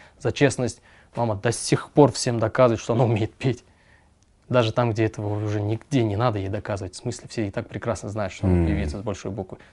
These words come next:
Speaker 1: Нет, она до сих пор выходит без никакой фонограммы, всегда под оркестр, всегда сложнейшие песни, всегда алия, всегда в оригинальных тональностях. Знаешь, вот этот вечный челлендж,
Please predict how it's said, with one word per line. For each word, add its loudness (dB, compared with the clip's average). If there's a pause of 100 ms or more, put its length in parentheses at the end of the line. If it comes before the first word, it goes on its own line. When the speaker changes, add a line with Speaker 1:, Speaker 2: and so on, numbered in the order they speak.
Speaker 1:
Нет, 4
она 4
до 2
сих -6
пор 4
выходит 0 (420)
без 0
никакой 0
фонограммы, 2
всегда 2
под 2
оркестр, 0
всегда 0
сложнейшие 0
песни, 2 (560)
всегда 6
алия, 6
всегда 4
в 6
оригинальных 2
тональностях. 4
Знаешь, -4
вот -4
этот 0
вечный -2
челлендж, 4